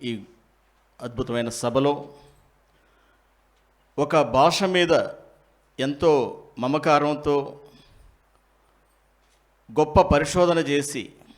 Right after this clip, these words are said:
అనేక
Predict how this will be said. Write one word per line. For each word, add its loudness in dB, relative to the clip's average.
అనేక 2